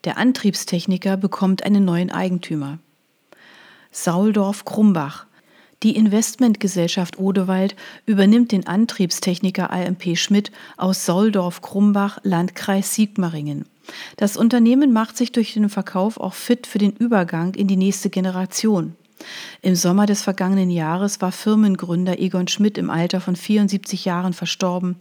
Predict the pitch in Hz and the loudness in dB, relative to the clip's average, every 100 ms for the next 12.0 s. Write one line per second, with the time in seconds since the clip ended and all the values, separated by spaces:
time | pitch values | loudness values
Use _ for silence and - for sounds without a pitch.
0 | - - - - 165 180 196 208 190 190 | -12 -18 -20 -8 -2 0 2 4 4 2
1 | 196 180 175 175 175 - - 196 196 175 | 0 0 0 -4 -8 -6 -4 -2 -2 -2
2 | 165 175 175 165 - 175 165 175 165 170 | 0 -2 -2 -6 -4 -4 -4 -4 -2 -2
3 | 175 175 180 185 190 - - - - - | -2 -2 0 0 -2 -10 -20 -20 -14 -2
4 | 175 185 190 196 - 180 175 175 - 185 | 0 2 0 -2 -4 -2 -2 -4 -4 -4
5 | 185 196 - 175 175 185 220 214 - 160 | -2 -2 -2 -2 0 2 2 2 -2 -6
6 | 175 170 175 175 180 202 - 185 185 170 | -6 -6 -4 -2 0 0 0 -2 -2 -4
7 | 139 156 139 139 120 - _ _ _ - | -6 -6 -8 -8 -10 -14 _ _ _ -20
8 | - _ 247 233 254 226 208 180 190 226 | -20 _ 4 6 6 4 2 2 0 0
9 | 240 240 202 175 170 202 214 202 202 226 | -2 -2 -6 -4 -2 -2 -2 -2 -2 0
10 | 208 240 240 180 175 185 180 214 208 - | 0 -2 -2 -2 -2 -2 -2 -2 -2 -2
11 | 185 180 - - 208 208 - 208 208 | -2 -2 -4 0 2 2 0 0 2